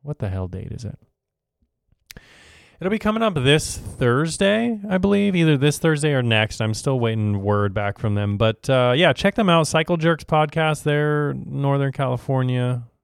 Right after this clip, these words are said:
cats as well. Um, Mike Stewart is one of the, uh, hosts there. He's a big, uh,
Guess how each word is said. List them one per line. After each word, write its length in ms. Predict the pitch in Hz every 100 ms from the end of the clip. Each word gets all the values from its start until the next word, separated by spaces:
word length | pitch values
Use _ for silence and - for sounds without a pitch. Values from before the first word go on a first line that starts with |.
| _
cats 360 | - 127 127 -
as 140 | 120
well. 480 | 117 120 120 120 117 _ _ _ _ _ _ _ _ _
Um, 680 | 123 120 117 113 110 104 101 - _ _
Mike 240 | 113 110 -
Stewart 500 | - 117 110 110 110
is 160 | 104
one 300 | 107 107 107
of 180 | 107 98
the, 420 | 101 104 101 101
uh, 240 | 101 101 104
hosts 480 | 120 107 104 - -
there. 480 | 110 107 104 104
He's 200 | 104 101
a 60 | 98
big, 340 | 101 101 92
uh, 440 | 98 95 95 92